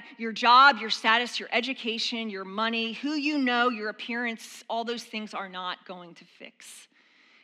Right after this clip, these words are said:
And it's my prayer that God would help each and every one of us to see what's gotten in the way of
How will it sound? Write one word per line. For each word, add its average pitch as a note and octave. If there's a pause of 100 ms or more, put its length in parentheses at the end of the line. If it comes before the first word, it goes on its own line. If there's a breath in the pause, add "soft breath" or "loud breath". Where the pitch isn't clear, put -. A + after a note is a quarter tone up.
(140 soft breath)
And F#3+
it's A#3
my A#3+
prayer E3 (500 loud breath)
that A#3
God B3+ (180)
would B3+
help B3+ (300 loud breath)
each D4
and B3+
every B3+
one A3
of A#3
us G3
to G#3+
see C4+
what's B3
gotten B3+
in G#3+
the G3+
way G3
of F#3+